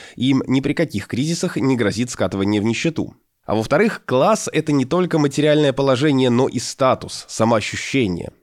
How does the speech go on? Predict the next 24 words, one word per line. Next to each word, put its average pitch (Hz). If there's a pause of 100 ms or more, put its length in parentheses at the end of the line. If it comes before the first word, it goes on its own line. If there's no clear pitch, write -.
(120)
Большой 123
вопрос, 170
относится 117
ли 104
к -
среднему 101
классу 110
человек, 113
который 98
тратит 101
на 101
себя 113
те 120
же 92
двенадцать 98
долларов 95
в 95
день, 151
но 107
является 107
рабочим 95
без 101
высшего 98
образования. 92